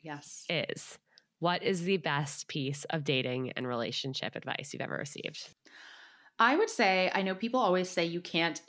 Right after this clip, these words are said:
Speaker 1: date for potential. And I would say that also applies to, like, when you're on the apps, like, you can't swipe for potential. And I went through dating burnout really hard. And I think part of that was because I went on so many dates that I, like, wasn't excited about and would say, like,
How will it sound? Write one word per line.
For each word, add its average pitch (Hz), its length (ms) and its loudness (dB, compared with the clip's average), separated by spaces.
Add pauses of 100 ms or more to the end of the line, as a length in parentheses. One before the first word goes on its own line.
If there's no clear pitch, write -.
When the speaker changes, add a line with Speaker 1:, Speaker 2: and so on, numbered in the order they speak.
(160)
Speaker 1:
date 139 320 0
for 175 160 -2
potential. 165 880 -4 (160)
And 180 300 2
I 175 160 4
would 214 140 -2
say 233 180 0
that 220 140 2
also 196 340 0
applies 180 640 0
to, 190 320 0
like, 170 200 0
when 165 240 0
you're 170 100 0
on 165 140 2
the 160 80 2
apps, 135 420 2
like, 175 160 0
you 180 60 -6
can't 254 340 2
swipe 151 560 0
for 143 220 -2
potential. - 720 -8
And 160 140 2
I 160 220 4
went 175 220 0
through 196 140 -2
dating 165 300 0
burnout 143 460 4
really 127 240 -4
hard. 208 500 6
And 147 280 0
I 139 60 0
think 147 240 -2 (500)
part 180 280 4
of 170 80 0
that 156 240 4
was 156 160 -2
because 143 540 0
I 147 100 0
went 151 220 0
on 151 180 0
so 151 320 0
many 156 240 0
dates 127 300 -2
that 143 120 -2
I, 135 120 0
like, 113 200 -4
wasn't 131 420 -6
excited 254 500 0
about 131 420 0
and 135 160 -4
would 139 120 -4
say, 143 200 -2
like, 147 180 -2